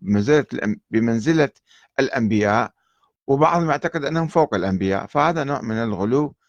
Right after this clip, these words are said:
اللي يخرجنا عن الدين بالحقيقة. آه، هي م-، سلسلة مقولات، يعني أفكار ن-، فرضية أو نظرية، آه، نظرية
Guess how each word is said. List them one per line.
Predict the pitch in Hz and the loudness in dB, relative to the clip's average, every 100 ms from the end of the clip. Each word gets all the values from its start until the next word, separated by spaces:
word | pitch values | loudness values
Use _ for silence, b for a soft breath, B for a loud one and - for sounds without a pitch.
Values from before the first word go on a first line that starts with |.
| _ _ 139 | _ _ -4
اللي | 131 | 0
يخرجنا | 131 123 120 139 131 | 0 -2 -6 -4 -4
عن | 92 104 | -4 -4
الدين | 90 101 87 | -2 -2 -4
بالحقيقة. | - - - 65 _ _ _ _ b b b b b b b b b b b b b b b _ _ _ _ - | -6 -18 -20 -20 _ _ _ _ b b b b b b b b b b b b b b b _ _ _ _ -4
آه، | 135 135 170 135 71 - _ 170 | 0 2 2 0 -2 -12 _ -2
هي | 175 180 | 0 0
م-، | 156 117 - 76 _ - - | -4 -10 -14 -20 _ -16 -14
سلسلة | - 190 - 175 165 165 | -4 -4 -4 -8 -8 -8
مقولات، | 131 - 127 127 127 107 - | -8 -2 -2 0 -2 -4 -6
يعني | 87 107 - - | -4 -4 -4 -6
أفكار | - - 135 135 131 - - - - | -10 -8 -4 -2 -4 -8 -20 -18 -14
ن-، | 101 107 - - - | -10 -10 -10 -12 -12
فرضية | - 104 113 107 143 113 95 101 - - | -10 -8 -6 -2 0 0 -2 -6 -18 -16
أو | - - 98 98 87 76 67 - | -12 -8 -6 -6 -8 -10 -14 -8
نظرية، | 104 101 104 120 123 92 90 _ _ _ _ _ _ 107 | -2 0 2 2 2 0 -4 _ _ _ _ _ _ -4
آه، | 104 | -2
نظرية | 123 131 147 180 190 185 185 185 180 | 0 2 2 4 6 6 4 2 -2